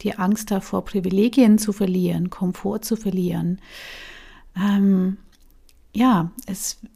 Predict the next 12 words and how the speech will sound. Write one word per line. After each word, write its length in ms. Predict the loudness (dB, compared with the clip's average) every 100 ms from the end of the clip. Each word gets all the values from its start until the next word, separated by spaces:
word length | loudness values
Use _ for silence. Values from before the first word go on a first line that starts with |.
| -8
es 200 | -8 -4
gibt 240 | -6 -4
so 200 | -2 -2
viele 480 | 0 0 4 4 4
ungerechte 720 | 8 8 8 4 2 0 -4
Dinge, 320 | 0 0 0
die 140 | -2 -8
passieren, 1040 | -6 -6 -6 -6 -2 -2 -2 -4 -4 -6
wenn 180 | 0 0
Separatisten 760 | 0 -4 -2 -4 -2 -2 4 4
finanziert 640 | 6 4 2 0 -2 0
werden, 560 | -2 0 0 0 -2